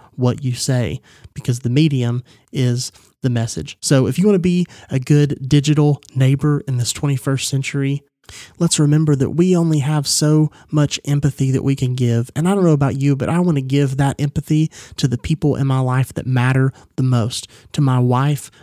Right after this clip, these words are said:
my children, my family, my friends, my church community. Those are the people who I want to give myself to, not strangers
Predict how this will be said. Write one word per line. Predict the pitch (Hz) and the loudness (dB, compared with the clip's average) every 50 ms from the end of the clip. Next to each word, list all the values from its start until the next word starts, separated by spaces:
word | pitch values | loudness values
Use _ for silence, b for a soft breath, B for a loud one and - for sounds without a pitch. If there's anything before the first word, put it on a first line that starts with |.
| B _ | B _
my | - 120 | -14 -12
children, | - - - 165 160 160 156 165 151 151 151 b b b b - | -8 -4 -2 0 0 0 0 0 0 0 -2 b b b b -20
my | - | -18
family, | - - - 151 151 156 156 156 156 156 151 151 147 - _ | -18 -6 -4 -2 0 0 0 0 0 0 0 0 -2 -4 _
my | 131 113 | -12 -12
friends, | - - - - 165 156 156 156 156 156 156 - B B B B _ | -10 -10 -4 -2 0 0 2 0 0 0 -2 -6 B B B B _
my | - 131 135 | -6 -6 -4
church | - - - 156 151 - - - | -4 -2 -2 -2 -2 -2 -8 -8
community. | - 151 143 147 147 147 147 151 147 147 | -4 -2 0 0 0 0 0 0 0 0
Those | - - 165 170 180 170 | 0 0 2 2 2 2
are | 165 143 | 2 2
the | 143 | 2
people | - - 156 147 - 139 | 2 0 -2 0 0 0
who | 123 151 151 | 2 2 2
I | 151 | 4
want | 151 156 151 139 | 4 2 2 0
to | 131 | 0
give | 127 127 - 147 143 147 143 139 - B B B B B | -2 -2 -2 0 0 2 0 -2 -4 B B B B B
myself | 147 139 131 127 - - 135 127 123 - - | -4 -2 -2 -2 -2 -2 -2 -2 -2 -4 -6
to, | - - 127 120 117 - B B B B _ | -6 -4 -4 -4 -4 -4 B B B B _
not | 165 170 165 156 - | 0 0 2 2 0
strangers | - - - 143 143 143 143 151 151 147 143 | -4 -2 0 0 0 2 2 2 2 2 0